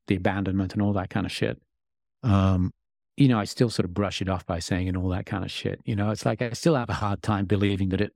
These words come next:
it's real and I have a right to have, you know, um, become an alcoholic. <laughs> You know what I mean? But I'll tell you, I'll tell you now, like, a little before I got sober, the most recent time, something was going down and I was just so fucking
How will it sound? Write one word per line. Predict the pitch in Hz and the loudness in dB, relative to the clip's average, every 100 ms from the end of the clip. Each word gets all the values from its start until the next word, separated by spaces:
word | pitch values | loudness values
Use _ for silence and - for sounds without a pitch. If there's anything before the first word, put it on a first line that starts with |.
| - | -8
it's | - - | -6 -2
real | 92 95 98 92 | 0 2 2 0
and | 90 | -2
I | 92 | -2
have | 95 95 | -2 -2
a | |
right | 87 95 92 78 - _ _ _ _ _ - | -2 -2 -2 -4 -14 _ _ _ _ _ -10
to | - 98 | 0 2
have, | 92 104 | 2 2
you | |
know, | 101 90 - _ _ _ _ - | 2 2 -6 _ _ _ _ 0
um, | 92 90 82 82 _ _ _ _ _ _ - | 4 6 4 0 _ _ _ _ _ _ -6
become | 101 101 110 95 | 0 2 4 2
an | 90 | 0
alcoholic. | 85 - 98 82 - - - | -2 -2 -2 -2 -6 -10 -2
<laughs> | |
You | 165 | 2
know | 160 - | 4 2
what | 151 143 | 4 4
I | 147 | 4
mean? | 147 147 | 2 4
But | 135 123 _ _ _ - | 4 0 _ _ _ -4
I'll | 131 | -2
tell | 123 156 | 2 2
you, | 143 139 | 2 2
I'll | - 151 | 0 -2
tell | 156 147 | 0 2
you | |
now, | 131 120 | 2 0
like, | 113 110 | -2 -2
a | |
little | 110 127 139 | 0 2 2
before | 127 - 117 | 2 2 0
I | 113 | 0
got | 107 113 | -2 -2
sober, | - 117 110 113 - _ _ - | 2 2 2 -2 -6 _ _ -14
the | 135 | 2
most | 107 107 - | 4 4 4
recent | 110 104 107 - | 2 2 -2 0
time, | 104 92 92 - - | 0 0 -2 -4 -2
something | 139 135 123 | 0 2 2
was | 98 | 0
going | 98 95 90 | 0 0 0
down | 92 90 87 87 87 - | 0 0 0 0 -2 -2
and | 117 98 95 - | -2 -2 -2 -2
I | 110 98 | -4 -4
was | 92 - | -4 -6
just | - - | -8 -6
so | - 120 120 | -2 -2 -2
fucking | - 113 - 113 117 | -2 -4 -2 -4 -6